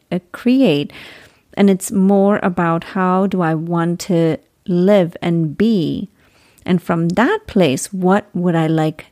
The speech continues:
to create? And alignment really stood out to me. Now, what exactly is alignment?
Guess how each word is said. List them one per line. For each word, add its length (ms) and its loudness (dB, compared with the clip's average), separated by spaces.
to 140 -4
create? 600 -6
And 100 4
alignment 720 4
really 360 4
stood 320 -2
out 200 -2
to 100 -6
me. 220 -2
Now, 100 -2
what 260 -2
exactly 540 -2
is 140 -2
alignment? 640 -8